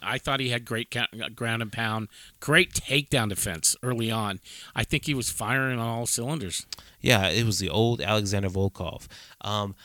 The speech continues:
Speaker 2: one issue I did have with, uh, Romanov, he looked terrible. His sh-, physique looked terrible. Have you ever compared him to other fights in the past? He looked fit in these other fights.
Speaker 1: Yeah.
Speaker 2: His physique was terrible. Um,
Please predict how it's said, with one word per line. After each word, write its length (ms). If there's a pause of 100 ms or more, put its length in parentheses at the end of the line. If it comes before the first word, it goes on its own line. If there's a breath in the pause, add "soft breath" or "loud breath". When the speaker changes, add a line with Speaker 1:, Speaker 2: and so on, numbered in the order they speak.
(720 loud breath)
Speaker 2:
one 340
issue 380
I 40
did 180
have 360
with, 400
uh, 240
Romanov, 560 (500 soft breath)
he 220
looked 340
terrible. 520
His 280
sh-, 240
physique 580 (180)
looked 160
terrible. 580 (200 loud breath)
Have 140
you 80
ever 160
compared 420
him 120
to 160
other 180
fights 360
in 60
the 60
past? 480
He 100
looked 260
fit 380
in 80
these 220
other 160
fights. 260
Speaker 1:
Yeah. 200 (180)
Speaker 2:
His 240
physique 420
was 160
terrible. 460 (320 loud breath)
Um, 320